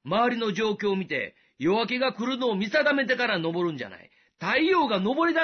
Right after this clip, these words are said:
すから結果として夜明けがやってくるのだっていうんですね。周りの状況を見計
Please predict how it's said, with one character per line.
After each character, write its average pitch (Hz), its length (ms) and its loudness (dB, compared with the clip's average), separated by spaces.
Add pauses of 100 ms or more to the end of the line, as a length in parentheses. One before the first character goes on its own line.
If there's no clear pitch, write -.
す - 60 -16
か 285 100 0
ら 185 160 0
結 208 280 -4
果 330 180 0
と 294 100 2
し - 80 -8
て 147 320 -4 (180)
夜 147 200 -2
明 147 60 -2
け 165 120 -4
が 151 120 -2
や 170 120 -2
っ 170 60 -14
て 190 140 -2
く 160 100 -14
る 156 100 -6
の 139 140 -6
だ 143 120 -6
っ 151 60 -10
て 139 80 -10
い 123 40 -8
う - 20 -10
ん - 20 -12
で - 80 -16
す 131 80 -18
ね。 120 240 -14 (460)
周 220 320 0
り 226 60 -4
の 208 160 -2
状 208 240 0
況 208 160 -2
を 196 60 0
見 185 120 0
計 208 140 0